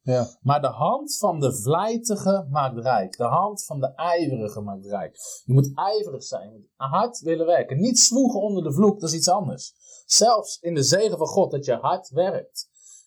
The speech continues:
Speaker 2: Eh, "Wie in de zomer verzamelt, is een verstandige zoon. Maar wie in de oogsttijd diep slaapt, is een zoon die beschaamd maakt." Dus er is een tijd om te werken, er is een tijd om binnen te halen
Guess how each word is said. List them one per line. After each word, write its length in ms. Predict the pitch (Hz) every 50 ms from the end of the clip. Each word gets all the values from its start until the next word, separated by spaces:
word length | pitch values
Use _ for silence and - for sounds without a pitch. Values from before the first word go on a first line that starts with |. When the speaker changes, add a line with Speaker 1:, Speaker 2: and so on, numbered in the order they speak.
| _ _
Speaker 2:
Eh, 260 | - 127 131 123 120
"Wie 140 | 131 180 -
in 160 | 185 185 170
de 100 | 156 143
zomer 460 | 131 131 180 202 240 262 254 226 165
verzamelt, 540 | 139 147 135 - 170 185 202 185 151 131 123
is 100 | 135 131
een 60 | 131
verstandige 580 | 127 120 - - - 196 202 202 185 151 131 131
zoon. 340 | 117 117 156 151 131 120 123
Maar 120 | 131 131
wie 140 | 131 156 143
in 100 | 135 123
de 120 | 117 - -
oogsttijd 760 | - 202 240 277 - - - - - 190 160 147 131 - -
diep 160 | - 135 135 135
slaapt, 540 | - - 160 170 156 120 107 - - - _ _ _ _ _ _
is 180 | - 135 131 131
een 140 | 123 113
zoon 420 | 110 - 147 160 165 165 143 120 104
die 140 | 107 117 113
beschaamd 540 | - - - - 151 156 156 147 135 - -
maakt." 460 | 104 90 80 78 - _ - - - _ _ _ _ _ _ _ _
Dus 160 | - 143 139
er 80 | 190 190
is 60 | 185
een 220 | 190 170 135 135 -
tijd 400 | - 220 240 302 - - 277 -
om 140 | 185 180 143
te 160 | - 143 127
werken, 380 | 123 160 190 220 226 - -
er 60 | 139 135
is 60 | 131
een 160 | 143 131 -
tijd 360 | - 185 190 226 277 269 - -
om 180 | - 143 123 113
binnen 320 | 135 175 233 294 294 294
te 100 | 285 175
halen 480 | 127 117 113 104 101 104 101 104 -